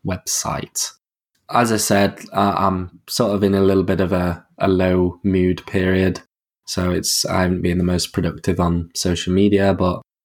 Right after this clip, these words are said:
I do generally make a lot of updates on how things are going over on my social medias, which are all at Asperger's Growth, Facebook, Twitter, and Instagram.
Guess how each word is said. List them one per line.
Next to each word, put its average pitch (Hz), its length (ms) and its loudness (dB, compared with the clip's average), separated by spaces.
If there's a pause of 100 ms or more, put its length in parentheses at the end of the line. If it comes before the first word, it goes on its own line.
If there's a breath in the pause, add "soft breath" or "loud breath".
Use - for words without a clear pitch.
(260)
I 95 100 0
do 104 460 4 (200)
generally 98 340 2
make 90 260 2
a 98 40 2
lot 85 160 0
of 87 60 -2
updates 90 600 -4
on 85 380 0
how 90 140 0
things 85 260 -2
are 87 40 -2
going 85 460 0 (580)
over 95 280 2
on 87 160 2
my 85 400 0 (260)
social 87 380 -4
medias, 85 720 -2 (340)
which - 160 -2
are 147 100 6
all 101 180 4
at 95 240 -2
Asperger's 87 520 -4
Growth, - 480 -6 (180)
Facebook, - 380 -6
Twitter, 85 300 -6
and 82 100 -2
Instagram. 82 580 -2